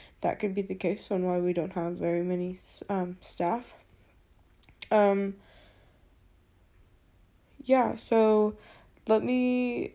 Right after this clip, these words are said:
uh, reiterate what I was saying, 'cause I know you asked me a question, and, um, I just want to look back on my paper. So, here we go. Um,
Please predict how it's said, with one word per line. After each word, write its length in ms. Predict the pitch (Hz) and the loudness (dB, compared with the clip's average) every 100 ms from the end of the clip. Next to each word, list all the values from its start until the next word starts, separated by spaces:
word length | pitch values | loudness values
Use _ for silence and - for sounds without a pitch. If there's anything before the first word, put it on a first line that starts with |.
| - | -2
uh, 400 | 220 202 190 190 | 2 4 2 0
reiterate 840 | 190 220 202 - 190 185 180 202 | 0 -2 -2 -2 0 2 2 2
what 120 | - 202 | 2 4
I 140 | 190 | 4
was 160 | 190 190 | 2 0
saying, 280 | 190 180 190 | 0 0 0
'cause 100 | 202 | 0
I 100 | 196 | 2
know 100 | 220 | 2
you 120 | 254 | 4
asked 240 | 220 214 | 2 0
me 80 | 185 | -2
a 40 | |
question, 480 | 180 196 190 - 190 | 0 -2 -2 -6 -4
and, 260 | 185 185 190 - - - _ _ - | -2 -4 -6 -16 -20 -20 _ _ -2
um, 240 | 202 196 | 2 2
I 80 | 202 | 0
just 160 | 202 | -4
want 280 | 196 190 180 | -4 -2 -4
to 460 | - - 185 180 190 - _ _ - | -8 -6 -4 -4 -6 -10 _ _ -4
look 240 | 202 202 | -4 -2
back 280 | 190 196 - | -4 -6 -6
on 180 | 190 190 | -4 -2
my 300 | 190 185 190 - - _ _ _ _ _ | -2 -2 -6 -12 -20 _ _ _ _ _
paper. 640 | 254 202 190 185 202 254 - _ _ _ | 2 2 2 2 4 2 -4 _ _ _
So, 480 | - - 196 190 190 - - | -20 -2 0 2 0 -6 -4
here 120 | 190 | -4
we 60 | |
go. 240 | 175 - 214 - - - - - - _ _ _ | -2 -4 -6 -12 -20 -20 -20 -20 -20 _ _ _
Um, 480 | 214 214 208 214 | 4 6 6 4